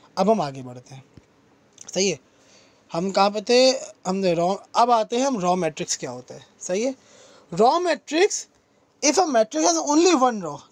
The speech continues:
क्या? एक ही रो है मैट्रिक्स की, तब इसको क्या कहेंगे हम? रॉ मैट्रिक्स। जैसे एग्जांपल देख लो, एक ही रो है इसकी, दो कॉलम है, वन और टू, एक मिनट, हाँ, एक ही रो है इसकी, दो कॉलम है, वन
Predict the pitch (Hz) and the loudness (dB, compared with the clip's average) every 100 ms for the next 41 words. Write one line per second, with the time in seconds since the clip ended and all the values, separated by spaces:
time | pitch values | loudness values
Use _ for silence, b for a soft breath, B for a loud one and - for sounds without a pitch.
0 | - 233 370 - _ _ _ _ _ 294 | 0 2 2 -4 _ _ _ _ _ 0
1 | 370 370 339 240 202 185 151 - 156 - | 2 4 4 4 0 -6 -10 -10 -10 -10
2 | 151 147 _ _ _ - 214 208 214 202 | -12 -20 _ _ _ -2 0 -2 0 0
3 | 190 202 208 190 285 220 151 151 131 127 | 0 -6 -6 -6 -6 -6 -6 -8 -8 -10
4 | 151 147 151 165 170 180 196 190 185 202 | -10 -8 -6 -4 -2 0 0 0 -4 -6
5 | - b b - 175 226 220 277 311 214 | -8 b b -8 -2 2 4 4 2 -4
6 | 147 _ 165 175 202 180 151 151 143 170 | -6 _ -2 0 2 0 -2 -4 -4 -2
7 | 226 254 151 143 147 156 _ _ _ - | -2 -2 -8 -6 -10 -12 _ _ _ -18
8 | 147 143 151 196 - _ _ b b b | -16 -14 -14 -14 -16 _ _ b b b
9 | _ 139 127 - 165 226 247 254 302 - | _ -8 -8 -6 -4 2 4 4 2 -4
10 | 175 143 - 180 240 202 156 151 147 190 | -8 -10 -2 0 0 -2 -6 -6 -2 0
11 | 311 | 0